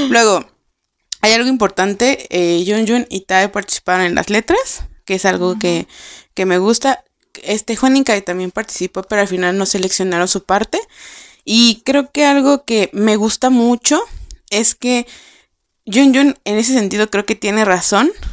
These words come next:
Speaker 1: Esta canción tiene algo como si despertara algún tipo de emoción fuerte. O sea, como que hay un momento en el que el cambio en las cuerdas y que haya más guitarras y todo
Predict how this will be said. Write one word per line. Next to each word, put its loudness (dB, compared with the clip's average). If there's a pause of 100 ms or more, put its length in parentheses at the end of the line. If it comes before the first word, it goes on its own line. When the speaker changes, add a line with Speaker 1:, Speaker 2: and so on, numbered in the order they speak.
(500)
Speaker 1:
Esta 0
canción 0 (460)
tiene 2
algo 0
como -4
si 0
despertara 0
algún 0
tipo 0
de 2
emoción 0
fuerte. 0 (320)
O -18
sea, -2
como 2
que 0
hay 2
un 4
momento 4
en 4
el 0
que 0 (500)
el 2
cambio 4
en 0
las 0
cuerdas 0
y -2
que -4
haya 2
más 0
guitarras 0
y -8
todo -2